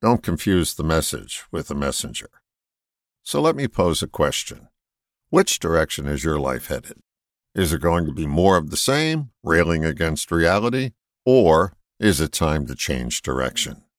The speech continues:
Walking against the wind can be refreshing at times, but if you do it as a matter of course, it's no longer special, and it's counterproductive. Let me quote the grasshopper here.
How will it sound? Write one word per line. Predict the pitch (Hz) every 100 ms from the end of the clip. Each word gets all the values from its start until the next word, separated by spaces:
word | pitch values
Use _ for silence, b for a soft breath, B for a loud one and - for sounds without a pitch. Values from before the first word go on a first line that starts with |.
| _ _ _ _ _ _ -
Walking | 135 131 113
against | 95 104 104 - -
the | 85
wind | 95 101 92
can | 87
be | 87
refreshing | 80 80 - 110 - 76
at | 64 -
times, | - 57 58 - - - _ -
but | 101
if | 101
you | 117
do | 127 175
it | 147
as | 113 95
a |
matter | 98 104 95 85
of | -
course, | 117 113 110 - - _ -
it's | 107 -
no | 131 117
longer | 92 80 71
special, | - 87 78 - 65 60 _ _ -
and | 123 101 76 - -
it's | 95 82
counterproductive. | - 85 71 64 73 64 62 - - - - _ _ _ _ _ _ _ -
Let | 113
me | 107
quote | - 92 -
the |
grasshopper | 67 80 76 - 69 64 64
here. | 64 69 57 -